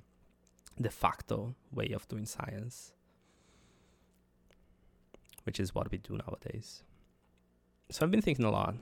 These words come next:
about, about the quality of, of knowledge, communicating knowledge, of doing research, of academia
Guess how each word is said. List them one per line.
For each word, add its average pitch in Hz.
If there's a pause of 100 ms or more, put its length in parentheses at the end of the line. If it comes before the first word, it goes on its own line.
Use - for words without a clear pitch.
about, 113 (360)
about 110
the 110
quality 101 (680)
of, - (480)
of -
knowledge, 107 (1500)
communicating 127 (160)
knowledge, 110 (1080)
of 107
doing 107
research, 110 (800)
of 110
academia 101